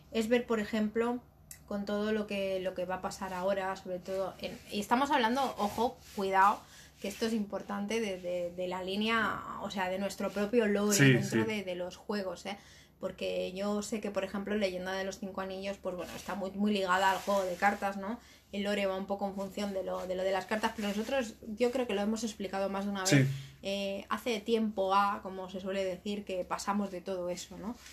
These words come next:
Speaker 1: Nosotros eso no lo usamos, ¿no? Entonces, en nuestro propio lore, yo creo que, por ejemplo, a, a Tai ya le hace falta el subir,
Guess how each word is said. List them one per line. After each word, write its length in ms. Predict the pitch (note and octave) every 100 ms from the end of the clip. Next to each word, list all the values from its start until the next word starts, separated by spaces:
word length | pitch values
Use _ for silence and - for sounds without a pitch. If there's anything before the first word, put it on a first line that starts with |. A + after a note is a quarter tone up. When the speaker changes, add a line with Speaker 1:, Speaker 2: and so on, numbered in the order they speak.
| - -
Speaker 1:
Nosotros 380 | G3+ G3+ G3+ G3+
eso 160 | G#3+ G#3+
no 120 | G3+
lo 100 | G3
usamos, 540 | F#3 F#3 F#3 F3 F3+ F#3
¿no? 80 | F3+
Entonces, 320 | G3 G#3+ G#3
en 80 | G#3+
nuestro 280 | G3+ G#3+
propio 360 | A3+ B3+ D4 B3+
lore, 340 | B3+ C4 C#4+ - - - - - -
yo 160 | A3 A#3
creo 180 | C4 C4
que, 80 | A3
por 140 | G#3+
ejemplo, 500 | G#3 A3 G#3 A#3+ A#3
a, 720 | G#3 F#3 F3+ E3+ - - - G3 G#3+ - _ _ - A3 - -
a 140 | G3
Tai 380 | G3+ G3+ A3 G#3 G3
ya 440 | G3 G3 F#3 F3+
le 180 | F#3 F#3
hace 220 | F#3 F#3+ G#3
falta 640 | F#3+ F#3 G3+ F#3+ E3+ E3 - - - - - - -
el 280 | G#3 G3+ -
subir, 600 | - - A#3+ A#3 G3+ F3+